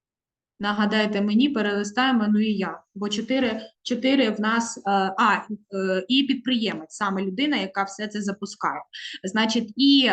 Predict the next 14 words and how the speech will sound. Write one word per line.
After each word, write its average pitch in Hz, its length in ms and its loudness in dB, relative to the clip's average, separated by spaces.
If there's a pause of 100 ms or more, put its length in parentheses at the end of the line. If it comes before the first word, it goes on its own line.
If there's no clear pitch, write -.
(120)
на 240 240 4
ринок 240 320 -2
ресурсів 269 480 -4
домашні 233 400 0
господарства 233 580 -6
віддають 214 640 -2
свою 226 400 0
працю, 208 320 -2
да? 247 100 0
Тобто 240 240 -12
вони 202 200 -6
влаштовуються 294 760 -4
на 214 120 -4
роботу, 277 600 -4